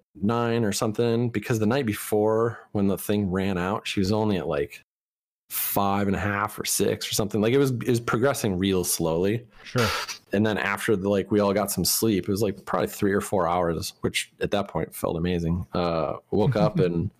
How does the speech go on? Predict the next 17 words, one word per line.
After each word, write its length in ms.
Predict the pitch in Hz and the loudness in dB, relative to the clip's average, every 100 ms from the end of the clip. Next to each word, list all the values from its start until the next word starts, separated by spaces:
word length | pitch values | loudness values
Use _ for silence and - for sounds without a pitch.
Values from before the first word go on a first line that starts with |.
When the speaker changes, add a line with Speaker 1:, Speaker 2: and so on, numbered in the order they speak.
| _ _ _ _ _ _ _ _ | _ _ _ _ _ _ _ _
Speaker 1:
she 180 | - - | -2 2
was, 140 | 110 107 | 4 2
like, 160 | 101 | 2
at 80 | 95 | 0
nine 360 | 98 95 101 98 | 2 2 2 2
or 60 | |
nine 200 | 95 95 | 2 2
and 80 | 95 | 0
a 40 | |
half, 360 | 107 104 98 - | 0 -2 -2 -2
and 60 | 92 | 0
it's 100 | 95 | 0
like, 120 | 87 | 2
"Whoa, 220 | 98 151 | 2 2
shit, 360 | - - 156 - | 2 2 2 2
like, 220 | 85 82 - - - - | 0 -2 -10 -20 -10 -2
okay, 520 | 104 165 160 220 | 0 2 2 2